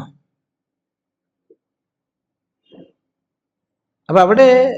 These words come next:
ആഗ്രഹങ്ങളുണ്ട്, സങ്കല്പങ്ങളുണ്ട്, പ്രാർത്ഥനകളുണ്ട്,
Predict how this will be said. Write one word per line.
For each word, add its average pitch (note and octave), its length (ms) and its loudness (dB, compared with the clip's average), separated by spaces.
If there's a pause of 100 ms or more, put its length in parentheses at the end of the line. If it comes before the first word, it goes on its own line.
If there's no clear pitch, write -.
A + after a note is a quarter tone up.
(600)
ആഗ്രഹങ്ങളുണ്ട്, G3 840 -2
സങ്കല്പങ്ങളുണ്ട്, F#3 840 -4
പ്രാർത്ഥനകളുണ്ട്, F#3 920 -2